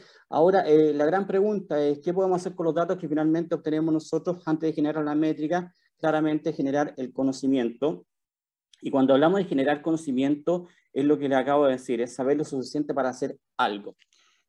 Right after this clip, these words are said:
Cuando ya nosotros tenemos finalmente, eh, muchas, muchos datos, cuando tenemos mucha información, cuando se generan distintos orígenes de datos, ya sea por la interacción que tenemos con nuestros seguidores, ya sea por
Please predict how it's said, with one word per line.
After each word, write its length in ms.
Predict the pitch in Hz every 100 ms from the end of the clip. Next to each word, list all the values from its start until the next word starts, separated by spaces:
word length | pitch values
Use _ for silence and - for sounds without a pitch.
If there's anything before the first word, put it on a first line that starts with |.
| _ _
Cuando 300 | - 160 165
ya 220 | 170 196 220
nosotros 580 | 226 208 220 220 214 -
tenemos 520 | 185 190 175 175 -
finalmente, 680 | 156 160 160 165 160 170 165
eh, 460 | 143 135 131 131 127
muchas, 540 | 131 175 175 - -
muchos 360 | 139 151 143 113
datos, 320 | 123 117 135
cuando 200 | 120 110
tenemos 340 | 110 123 131 117
mucha 320 | 131 139 127
información, 580 | - 117 113 - 131 131
cuando 220 | 123 -
se 140 | -
generan 340 | - 123 127 123
distintos 480 | 117 - 151 156 143
orígenes 320 | 139 131 123
de 60 |
datos, 320 | 120 127 127 -
ya 160 | 113 110
sea 420 | - 123 127 131 - _ _
por 140 | 120
la 80 | 117
interacción 500 | 113 113 104 - 135
que 80 | 120
tenemos 380 | 117 117 120 117
con 160 | 113
nuestros 260 | 120 117 113
seguidores, 520 | 110 110 123 123 113
ya 100 | 104
sea 360 | - 123 117 107
por 280 | 113 -